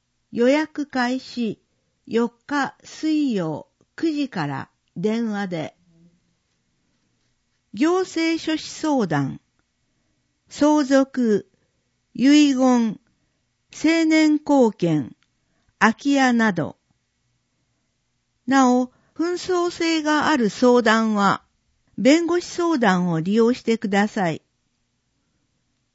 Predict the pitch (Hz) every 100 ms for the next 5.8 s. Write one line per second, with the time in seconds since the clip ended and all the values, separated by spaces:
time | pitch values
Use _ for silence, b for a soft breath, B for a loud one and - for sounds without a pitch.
0 | _ - 302 339 320 320 294 285 277 262
1 | - 233 220 - - 269 269 247 185 156
2 | 143 - _ _ _ _ _ _ _ _
3 | _ _ _ _ _ _ _ 202 285 339
4 | - 302 311 269 185 196 247 262 233 233
5 | - 185 165 165 165 147 135 -